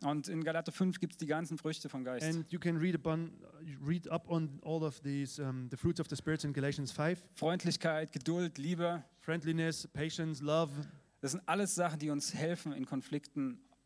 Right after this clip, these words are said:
Speaker 1: in einer guten Art und Weise zu reagieren.
Speaker 2: These are all things that help us to, to go about conflict resolution in a good way.
Speaker 1: Und das sind alles Früchte und die wachsen
Speaker 2: And
Speaker 1: und,
Speaker 2: the
Speaker 1: und die brauchen Zeit.
Speaker 2: And these are all fruits that, that are growing and it needs time.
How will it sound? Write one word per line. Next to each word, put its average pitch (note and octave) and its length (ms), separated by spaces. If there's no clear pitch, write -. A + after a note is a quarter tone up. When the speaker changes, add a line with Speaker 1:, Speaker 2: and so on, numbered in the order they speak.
Speaker 1:
in D3 100
einer C3+ 140
guten C#3 240
Art C3 160
und A#2+ 100
Weise B2 240
zu - 140
reagieren. A2+ 380
Speaker 2:
These D#3 180
are D#3 100
all F#3 220
things F#3 300
that D3 120
help D#3 320
us C#3+ 260
to, C3 320
to C3 220
go D#3 160
about D3 320
conflict E3+ 300
resolution C3+ 420
in D3 100
a C#3+ 40
good D3 260
way. C#3 260
Speaker 1:
Und D#3+ 120
das E3+ 100
sind F#3 100
alles G3 320
Früchte E3 640
und B2+ 160
die C3+ 160
wachsen C#3+ 480
Speaker 2:
And C#3+ 120
Speaker 1:
und, C3+ 80
Speaker 2:
the E3+ 120
Speaker 1:
und B2+ 120
die C3+ 40
brauchen C#3 240
Zeit. B2 380
Speaker 2:
And D#3 140
these F3 180
are F3 120
all G3 120
fruits G3 360
that, D#3+ 160
that D3+ 140
are C#3 100
growing E3+ 540
and D#3+ 160
it - 160
needs D3+ 220
time. D#3+ 300